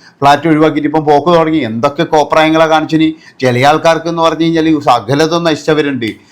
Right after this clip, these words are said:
അതുപോലെ തന്നെ ഗൾഫിലുള്ള ജോലി കളഞ്ഞിട്ട് വന്നൊരു, ഒരു പിന്നെ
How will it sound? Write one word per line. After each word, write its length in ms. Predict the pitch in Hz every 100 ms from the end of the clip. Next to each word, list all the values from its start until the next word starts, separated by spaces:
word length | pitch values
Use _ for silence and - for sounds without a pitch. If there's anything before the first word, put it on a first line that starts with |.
| -
അതുപോലെ 380 | 131 139 160 160 165
തന്നെ 140 | 160
ഗൾഫിലുള്ള 580 | 160 139 127 160 160 160
ജോലി 420 | 151 127 139 151
കളഞ്ഞിട്ട് 340 | 160 160 165 165
വന്നൊരു, 300 | 160 160 160
ഒരു 460 | 160 127 147 156 143
പിന്നെ 160 | 135